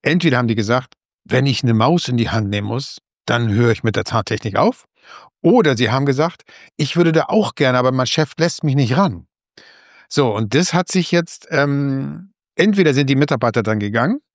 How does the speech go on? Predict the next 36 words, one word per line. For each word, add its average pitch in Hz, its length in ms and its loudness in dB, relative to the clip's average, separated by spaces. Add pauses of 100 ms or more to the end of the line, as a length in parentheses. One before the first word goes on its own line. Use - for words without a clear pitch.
(100)
weil 123 180 2
sie 120 80 0
irgendwo 143 360 2
ein 120 140 2
Labor 117 260 2
gefunden 135 540 -2
haben 131 120 2
oder 107 120 2
finden 131 400 0
wollten, 113 340 0
wo 120 100 4
sie 104 160 -2
auch 127 220 0
an 117 80 0
die 110 80 -2
Digitalisierung 101 720 -2
rangeführt 104 640 0
werden. 165 280 0 (1700)
Und, 143 480 2
ähm, 139 520 2
interessanterweise 143 680 0
die, 127 160 2
die 139 180 2
immer 135 280 0
sagen, 131 280 0
"Wenn 127 100 2
ich 120 60 0
eine 127 120 0
Maus 120 240 2
machen 123 200 -2
muss, 120 140 -4
dann 120 140 -2
mache 117 140 0
ich's - 100 -2
nicht 131 140 -2
mehr", 131 360 0